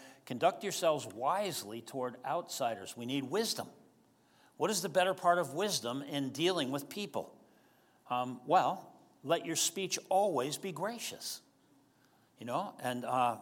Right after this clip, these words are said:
think about this. Uh, we want to be wise. We want to use wisdom, and wisdom says, "Always be full of grace, seasoned with salt." Salt probably here means, uh,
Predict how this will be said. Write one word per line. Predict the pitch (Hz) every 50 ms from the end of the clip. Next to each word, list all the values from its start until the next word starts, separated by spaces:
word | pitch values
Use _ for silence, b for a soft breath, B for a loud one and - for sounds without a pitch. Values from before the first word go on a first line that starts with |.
| - - - - - _ _ - - - -
think | - 233 240 -
about | 190 147 127 117 - -
this. | 123 113 - - - - - B B B B B B B
Uh, | 120 117
we | 120 120 151 151
want | 147 170 185 190
to | 190
be | 170 180
wise. | 180 165 185 214 214 160 120 98 - -
We | 117 120
want | 123 131 131 147
to | 156
use | 151 151 151 143 127 139
wisdom, | 160 190 202 170 127 120 120 135
and | - 131 127 123 127
wisdom | 147 196 214 185 160 156 139 131
says, | - - - 117 120 127 - - -
"Always | 151 151 160 170 175 175 180 185 175 -
be | 151 131 143 143 147 147 - -
full | - - - 151 139 139
of | 139 135
grace, | - 160 160 131 120 - - B B B
seasoned | B - - - - 254 254 254 226 175 196 196 170
with | 165 170 160
salt." | - - - 175 143 117 95 - - B B B B B
Salt | - - - 202 202 208 208
probably | - - 180 170 160 165 160 151
here | 139 127 147 170 170 165 156 143 -
means, | - 139 147 135 135 123 117 - - -
uh, | - 135 131 120 113